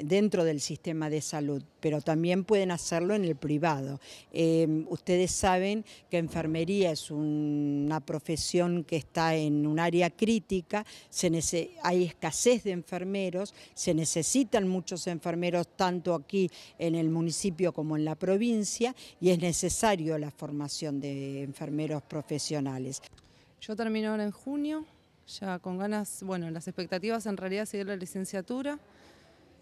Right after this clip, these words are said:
Speaker 2: y después, bueno, ver algún tipo de especialización. La licenciatura también la hacemos acá, así que está, está bueno para,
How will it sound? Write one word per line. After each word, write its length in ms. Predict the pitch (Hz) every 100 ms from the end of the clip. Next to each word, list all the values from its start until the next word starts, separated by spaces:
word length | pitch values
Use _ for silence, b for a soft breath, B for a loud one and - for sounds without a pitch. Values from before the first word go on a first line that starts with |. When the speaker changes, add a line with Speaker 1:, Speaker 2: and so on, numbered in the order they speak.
| _
Speaker 2:
y 60 | 180
después, 240 | 175 240
bueno, 240 | 233 196
ver 160 | 180 185
algún 240 | 185 180
tipo 200 | 180 180
de 40 | 190
especialización. 840 | - 175 175 165 180 165 240 240
La 80 | 190
licenciatura 580 | 160 160 170 180 180 185
también 240 | 180 185
la 60 | 185
hacemos 340 | 175 185 180
acá, 380 | 180 170 220 254 - _ _ _ -
así 240 | 185 175 185
que 60 |
está, 400 | 175 180 170 160 -
está 220 | 180 - 180
bueno 300 | 190 190 180
para, 400 | 170 160 151